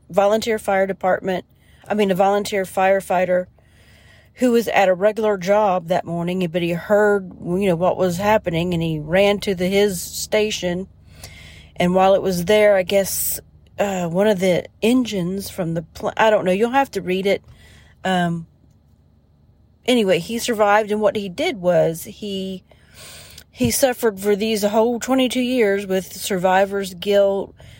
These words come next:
which led into mental health issues and,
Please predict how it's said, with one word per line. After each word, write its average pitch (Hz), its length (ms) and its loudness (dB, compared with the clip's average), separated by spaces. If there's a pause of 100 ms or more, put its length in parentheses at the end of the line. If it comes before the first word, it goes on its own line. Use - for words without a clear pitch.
(340)
which 180 300 -4
led 196 260 4
into 185 320 -4
mental 185 720 -2 (400)
health 196 440 0
issues 196 760 -2
and, 147 220 -6